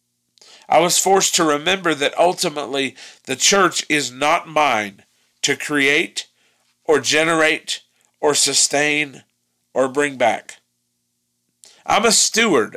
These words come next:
of what God has developed and maintained. And if I walk in his strength, he will enable me in some small way to be used of him to s-, help shepherd his flock.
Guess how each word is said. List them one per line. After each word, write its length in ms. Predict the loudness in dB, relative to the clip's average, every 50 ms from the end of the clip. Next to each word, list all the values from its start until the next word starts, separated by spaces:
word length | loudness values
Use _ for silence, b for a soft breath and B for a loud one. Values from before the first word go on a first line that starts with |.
| -6 -4
of 160 | -4 -2 -2
what 260 | -2 -2 -2 -2 -2
God 440 | 0 2 2 4 4 2 0 -2 B B B B B B
has 200 | -4 -2 -2 0
developed 720 | 0 -2 -2 0 2 2 2 4 2 0 -2 -6 -10 -20 b b b b b
and 240 | -6 -4 -4 -4 -2
maintained. 640 | -4 -4 -4 -4 -8 -8 -8 -8 -8 -8 -12 -20 -20 -20 _ _ _ -6
And 160 | -4 -4 -2
if 340 | 0 2 2 2 2 4 4
I 140 | 4 4
walk 420 | 4 4 4 4 6 4 4 2 0
in 140 | -2 -2 0
his 200 | 0 0 0 0
strength, 840 | -2 -2 0 0 2 2 2 0 -4 -8 -20 _ -20 -20 -20 -20 -10
he 220 | -4 0 2 4
will 260 | 4 6 6 4 4
enable 640 | 4 0 0 0 0 2 2 2 2 2 2 2 2
me 280 | 0 0 0 0 0
in 180 | 0 -2 -2 0
some 340 | 0 2 2 2 0 0 0
small 440 | 0 0 0 2 4 4 6 6 4
way 360 | 4 4 4 4 2 0 -2 B B B B B
to 140 | -2 0 0
be 140 | 2 2 2
used 420 | 2 2 0 2 2 2 2 2
of 140 | 0 0 0
him 260 | 0 0 0 0 -2 B B B B B -2
to 100 | 0 0
s-, 160 | 2 2 2
help 320 | 2 2 2 2 2 2 0
shepherd 480 | 0 2 2 2 2 2 2 0 2
his 260 | 2 0 0 0 0
flock. 480 | -2 -6 -6 -6 -6 -6 -6 -10 _ _